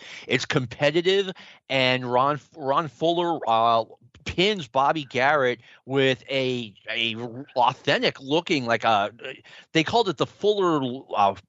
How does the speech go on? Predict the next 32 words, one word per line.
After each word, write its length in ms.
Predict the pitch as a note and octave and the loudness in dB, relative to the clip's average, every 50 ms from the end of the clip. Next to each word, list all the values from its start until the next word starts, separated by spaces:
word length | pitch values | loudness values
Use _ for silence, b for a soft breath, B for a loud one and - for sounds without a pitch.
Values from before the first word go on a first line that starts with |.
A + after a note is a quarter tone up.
| - - | -6 0
uh, 120 | - - B2 | 2 2 2
what 240 | C3 C#3 E3 E3 D3+ | 4 2 2 4 2
is 140 | B2 G2 | 2 0
it? 60 | G#2 G2 | -2 -2
I 260 | F#2+ F#2+ B2 C#3 B2+ | 0 2 2 2 0
forget 340 | - C#3 B2 B2+ D3 D3 D3+ | 0 -4 0 0 0 0 0
what 100 | C3+ A#2 | 0 -2
they 80 | C3 | -2
call 360 | B2+ - - D3 D3+ D#3+ E3+ | -2 -2 0 2 4 4 4
it. 140 | D3+ D3 C#3+ - B G#3+ A3 B | 4 2 0 -2 B -12 -4 B
I 100 | - D3+ | 0 0
should 180 | C#3+ - F3 D#3 | 0 -2 -4 -4
have 80 | C#3+ | -2
written 200 | D3 D3+ C#3+ D3 | -4 -4 -4 -6
it 120 | C#3 C3 - | -8 -4 -2
down, 340 | C3 C3 D#3 E3+ E3 D3 | 0 2 4 4 2 2
but 180 | C3+ C3+ C3 B2 | 2 2 0 2
it 160 | C3+ C#3 C#3 | 2 -2 -2
looked 300 | B2+ C#3 E3 F#3+ - - | 0 -2 -4 -4 -2 -2
leg-, 220 | G#3+ G3 D#3+ A#2+ - | -2 -2 -2 -4 -6
legit 520 | - E3 D3 C#3 C3+ G#2+ - C#3+ G3 A3 D3 | -4 0 0 0 0 0 0 2 2 2 2
as 120 | A#2+ A2+ | 0 -4
far 220 | - - C#3+ C3+ C3+ | -2 0 2 2 2
as, 80 | B2 | 2
like, 200 | - C3+ A#2 - B B B B B B B | 2 -2 -2 -4 B B B B B B B
wrapping 480 | - B2+ C3 C#3+ D#3 E3 - F3+ E3 E3 | -8 -2 0 2 2 2 2 2 2 2
up 120 | D#3 - | 0 0
a 60 | D3 | -2
guy 280 | C3+ D3 D#3 F#3+ G#3 F3 | -4 -2 0 0 0 0
for 120 | - C3+ | -2 -4
a 60 | B2 | -6
pinfall. 480 | A2+ - - C4+ C#4+ - - - - - | -4 -2 -4 -4 -2 -4 -6 -6 -6 -8